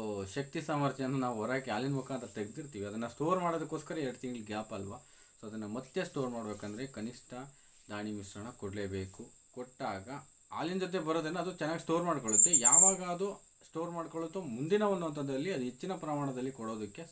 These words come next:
ಸಹಕಾರ ಆಗುತ್ತೆ. So ಅದರಿಂದ ದಾಣಿ ಮಿಶ್ರಣ ಕಂಪಲ್ಸರಿ ನೀವು ಕೊಡಲೇಬೇಕು, ಯಾವತ್ತೂ ನಿಲ್ಲಿಸಬಾರ್ದು. ನೆಕ್ಸ್ಟ್ ಪಾಯಿಂಟ್ ಬಂದುಬಿಟ್ಟು ಕ್ಯಾಲ್ಸಿಯಂ. So ಕ್ಯಾಲ್ಸಿಯಂ ಈಗ already ಈ ಒಂದು ಹಂತದಲ್ಲಿ, ಅಂದರೆ ಈಗ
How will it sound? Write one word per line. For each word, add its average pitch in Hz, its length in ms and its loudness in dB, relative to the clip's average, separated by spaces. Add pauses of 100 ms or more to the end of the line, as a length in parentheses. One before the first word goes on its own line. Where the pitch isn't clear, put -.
ಸಹಕಾರ 110 460 -6
ಆಗುತ್ತೆ. 98 440 -10 (540)
So 123 60 -12
ಅದರಿಂದ 113 340 -10
ದಾಣಿ 113 180 -6
ಮಿಶ್ರಣ 113 300 -10 (220)
ಕಂಪಲ್ಸರಿ 107 560 -8
ನೀವು 101 140 -6
ಕೊಡಲೇಬೇಕು, 104 580 -4
ಯಾವತ್ತೂ 110 360 -4
ನಿಲ್ಲಿಸಬಾರ್ದು. 123 720 -2 (840)
ನೆಕ್ಸ್ಟ್ 160 340 -6
ಪಾಯಿಂಟ್ 175 320 -2
ಬಂದುಬಿಟ್ಟು 120 400 -8 (1080)
ಕ್ಯಾಲ್ಸಿಯಂ. 170 500 -4 (1120)
So 143 100 -12
ಕ್ಯಾಲ್ಸಿಯಂ 175 380 -4
ಈಗ 165 200 -2
already 180 240 -4
ಈ 196 160 -2
ಒಂದು 190 280 0 (100)
ಹಂತದಲ್ಲಿ, 135 500 -2
ಅಂದರೆ 165 200 -2
ಈಗ 151 100 -6